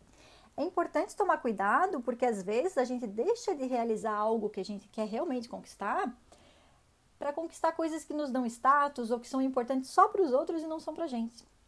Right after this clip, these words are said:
Não deixe de fazer essa reflexão. O que que é realmente um desejo meu e o que que é uma expectativa de outras pessoas que eu tô tentando alcançar? Lembre-se também que esse planejamento que a gente fez de sonhos e objetivos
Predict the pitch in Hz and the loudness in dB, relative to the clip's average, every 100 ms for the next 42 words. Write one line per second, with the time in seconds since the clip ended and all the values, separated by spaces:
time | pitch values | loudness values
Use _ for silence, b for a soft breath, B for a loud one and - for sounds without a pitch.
0 | _ b b b b - 269 269 349 381 | _ b b b b -8 -2 0 2 0
1 | - 311 277 269 269 262 247 - - - | 2 2 2 0 -2 0 -2 -4 -6 -6
2 | - - - - 233 - 427 - 370 294 | -8 -20 -20 -14 -8 -2 -2 6 6 6
3 | 269 247 233 208 208 202 185 196 196 185 | 4 2 2 -2 -4 -4 -2 -4 -4 -4
4 | 196 202 349 - _ _ B B _ 262 | 2 4 4 0 _ _ B B _ -4
5 | 269 370 - 381 320 302 302 269 262 262 | 0 -2 2 2 2 -4 -8 -4 -4 -4
6 | 254 254 226 254 254 233 - 220 240 294 | -2 -2 0 -4 -4 -6 -6 -6 -6 -6
7 | - 320 302 294 277 269 269 330 - - | -6 -10 -8 -8 -6 -6 -6 -8 -8 -12
8 | - _ _ _ _ _ _ B B B | -14 _ _ _ _ _ _ B B B
9 | B - 247 294 494 403 - 233 208 208 | B -2 0 2 4 2 2 -4 -4 -2
10 | 311 415 254 240 247 240 233 233 226 208 | -2 -2 -2 0 0 0 0 0 0 -2
11 | 214 202 196 - 202 190 202 - 214 208 | -2 -2 -6 -2 -4 -2 -10 -2 -2 -2
12 | 190 185 190 220 - 269 381 320 190 - | -4 -6 -8 -10 -2 4 4 4 -6 -8